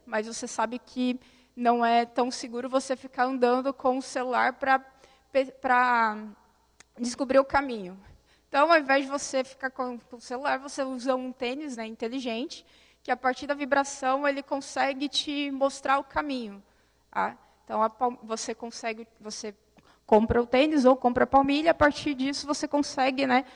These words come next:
an-, andar, né, e chegar até o seu destino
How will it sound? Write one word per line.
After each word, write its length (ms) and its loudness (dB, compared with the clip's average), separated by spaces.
an-, 360 6
andar, 540 6
né, 220 4
e 80 -2
chegar 320 2
até 180 4
o 60 4
seu 200 -4
destino 640 0